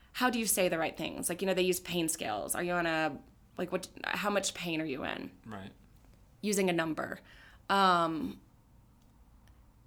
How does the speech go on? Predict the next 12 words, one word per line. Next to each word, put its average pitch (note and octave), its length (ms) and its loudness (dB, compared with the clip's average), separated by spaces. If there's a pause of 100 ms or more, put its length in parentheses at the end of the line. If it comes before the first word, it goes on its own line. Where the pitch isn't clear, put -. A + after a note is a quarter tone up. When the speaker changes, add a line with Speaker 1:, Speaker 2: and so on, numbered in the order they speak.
(1120)
Speaker 1:
writing B3 260 2
it A#3+ 100 0
down G3+ 320 -2
if F#3+ 120 -8
you E3 80 -4
have D3+ 260 -8
to, - 280 -8 (800)
right? G3 320 -2
Like, F#3 240 -6
'cause G3 120 -4
sometimes, F#3+ 1080 0 (400)
um, F3 580 0